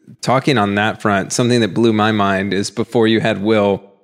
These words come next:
when you started talking to me about how, "Well, I don't know if I'm gonna have it in a hospital bed."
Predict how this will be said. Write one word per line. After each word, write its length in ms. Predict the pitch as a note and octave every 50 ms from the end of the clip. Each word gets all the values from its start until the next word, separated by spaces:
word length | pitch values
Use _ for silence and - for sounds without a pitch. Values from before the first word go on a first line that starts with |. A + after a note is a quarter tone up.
| _ _ _ _ _ _ _ _ _
when 320 | - A#2+ A#2 A#2+ A2+ A2+
you 80 | A#2 A#2+
started 260 | - - C#3+ A#2+ G#2+
talking 280 | - - A2 A2 A2 A2
to 40 | G#2+
me 120 | G#2 G#2
about 320 | G2+ F#2+ G#2+ G2+ G#2 F2+ -
how, 380 | G2+ G#2 G2 G2 F#2+ F#2 - -
"Well, 100 | - F#2+
I 80 | F#2+ A#2+
don't 180 | C3+ C#3 A#2 A#2+
know 180 | A#2+ A2+ A2+
if 60 | G#2+ A#2
I'm 120 | A2+ A2+
gonna 140 | A2+ G#2+ G2+
have 240 | G#2 A2+ A#2 A2+ A2
it 140 | A#2 A2 -
in 80 | G#2+
a 40 | G#2 -
hospital 440 | - E3 F#3 G3 - - G#2+ F#2
bed." 380 | F#2+ - F#2+ - - - - -